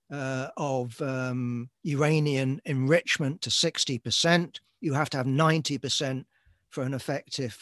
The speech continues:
uh, bomb, uh, material. Uh, this is actually about sabotaging, uh, the talks that are going on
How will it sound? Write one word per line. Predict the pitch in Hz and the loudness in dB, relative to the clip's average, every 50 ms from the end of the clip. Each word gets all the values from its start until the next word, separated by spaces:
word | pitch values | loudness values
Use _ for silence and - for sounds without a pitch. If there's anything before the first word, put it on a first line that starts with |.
| 135 | -10
uh, | 135 127 120 | -8 -8 -8
bomb, | 113 110 104 - 165 160 170 165 147 139 123 - _ _ _ _ _ _ _ _ _ | -10 -12 -4 0 2 4 4 4 2 0 -2 -6 _ _ _ _ _ _ _ _ _
uh, | 151 143 139 147 | -6 -6 -6 -4
material. | 170 143 135 - - - 156 156 156 151 151 151 151 151 151 139 - _ _ _ _ _ _ _ _ _ _ _ - | -4 -6 -6 -4 -2 2 2 4 4 4 4 2 2 0 -2 -6 -12 _ _ _ _ _ _ _ _ _ _ _ -10
Uh, | 156 165 170 - - - | -8 -8 -8 -10 -14 4
this | - 202 202 214 | 6 8 8 8
is | 214 143 | 8 6
actually | 185 175 180 - - - - 170 151 | 8 6 6 6 4 2 2 2 2
about | 143 175 151 147 156 160 - | 2 2 2 2 2 2 4
sabotaging, | - - 170 165 151 170 160 - - 143 143 143 143 143 143 - - 143 139 139 127 - _ _ _ _ _ | 4 6 6 6 6 4 2 2 2 2 2 2 2 2 0 0 0 -2 -2 -2 -4 -8 _ _ _ _ _
uh, | - 151 | -6 -2
the | 127 147 | -2 -2
talks | - - - 185 170 156 151 143 - - - | -2 0 4 6 8 8 8 6 4 0 0
that | - 143 143 | 0 0 0
are | 143 | 0
going | 120 160 143 139 139 135 135 139 | 2 2 2 4 2 0 0 -2
on | - - 147 135 131 135 127 127 - | -2 -2 -2 -2 0 0 -2 -2 -4